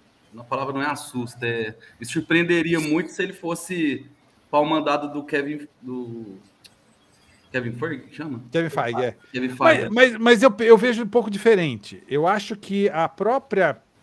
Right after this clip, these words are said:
Speaker 2: a pró-, é, a própria Marvel, ela entendeu que ela tem que deixar um pouco mais os diretores trabalhar. É, é, você coloca o padrão.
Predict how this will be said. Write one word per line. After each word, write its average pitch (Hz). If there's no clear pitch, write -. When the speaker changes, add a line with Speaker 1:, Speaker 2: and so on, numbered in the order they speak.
Speaker 2:
a 127
pró-, 170
é, 151
a 139
própria 202
Marvel, 147
ela 127
entendeu 185
que -
ela 196
tem 175
que 165
deixar 165
um 156
pouco 170
mais 156
os 139
diretores 139
trabalhar. 113
É, 131
é, 135
você 143
coloca 233
o 208
padrão. 185